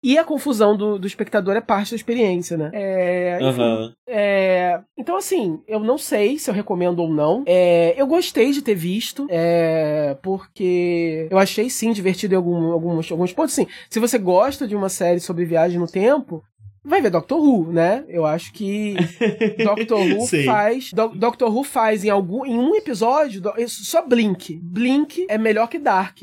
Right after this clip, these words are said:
Speaker 1: Pe-, faz o que Dark faz, muito melhor e com o personagem que você se importa. E não é nem o único, né?
Speaker 2: <laughs>
Speaker 1: Você tem toda a
Speaker 2: Aham.
Speaker 1: era do Moffat é basicamente baseado nisso. A história da River Song, que o Moffat gosta muito disso. Então, assim, é tão
Speaker 2: Sim.
Speaker 1: mais rico e tão mais positivo e tão mais,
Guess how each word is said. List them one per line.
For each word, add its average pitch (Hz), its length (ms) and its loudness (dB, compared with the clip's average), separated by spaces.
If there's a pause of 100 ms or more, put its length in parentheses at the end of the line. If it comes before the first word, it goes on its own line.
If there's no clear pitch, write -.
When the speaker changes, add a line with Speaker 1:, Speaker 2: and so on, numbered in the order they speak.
Speaker 1:
Pe-, 240 280 2
faz 320 300 0
o 349 40 -10
que 330 100 -2
Dark 202 300 2
faz, 226 400 2
muito 269 280 0
melhor 240 340 4
e 285 40 -4
com 262 60 -16
o - 20 -14
personagem 254 340 0
que 254 60 -14
você 240 160 -2
se 269 80 -8
importa. 170 420 -2
E 233 120 -2
não 240 100 2
é - 20 2
nem 233 140 2
o 349 240 0
único, 180 300 0
né? 190 260 4
Speaker 2:
<laughs> 175 60 -10
Speaker 1:
Você 180 180 -6
tem 202 460 -2 (240)
toda 254 320 2
a 226 60 2
Speaker 2:
Aham. - 20 4
Speaker 1:
era 220 320 2
do 196 100 0
Moffat 185 520 0
é 226 40 -2
basicamente 202 840 -2
baseado 226 480 0
nisso. 254 240 2
A - 20 -6
história 156 220 -2
da 147 80 -2
River 160 260 -4
Song, 180 800 0
que 202 80 -2
o - 20 2
Moffat 180 220 0
gosta 208 240 -2
muito 277 240 -2
disso. 165 220 -2
Então, 196 140 -4
assim, 233 360 -2 (180)
é 180 80 -2
tão 240 200 0
Speaker 2:
Sim. - 80 4
Speaker 1:
mais 226 200 0
rico 220 560 -2
e 202 60 -4
tão 247 260 -2
mais 254 300 2
positivo 208 800 -4
e - 20 -2
tão 208 220 -6
mais, 226 360 0